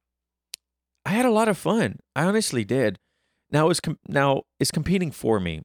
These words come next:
No, I don't think competing is for me anymore. Like, I competed a lot in my twenties in other sports.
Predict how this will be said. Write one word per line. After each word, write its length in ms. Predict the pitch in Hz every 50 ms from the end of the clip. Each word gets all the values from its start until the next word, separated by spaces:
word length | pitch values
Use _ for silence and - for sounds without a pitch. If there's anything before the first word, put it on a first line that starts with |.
| - _ _ -
No, 300 | 147 143 113 87 87 98 135 _ _ _ _ _ _ _ _
I 60 | - 151
don't 100 | 180 170
think 140 | 196 170
competing 320 | 147 139 - 135 131 120 110
is 80 | 98
for 180 | - - 98 95
me 140 | 92 90 87
anymore. 360 | 85 90 92 90 - - - -
Like, 240 | - 131 - - - _ _ _ _ _ _ _ _ _ _ _ _ _ _ _ _
I 60 | 139
competed 380 | - - 185 170 185 170 180 147
a 40 | 120
lot 280 | 107 90 95 - - -
in 60 | 92
my 100 | 87 90
twenties 540 | - - - 95 90 90 82 82 76 - -
in 140 | - 95 95 - _
other 260 | 98 101 95 98 87
sports. 600 | - - - - 90 85 85 - - - - -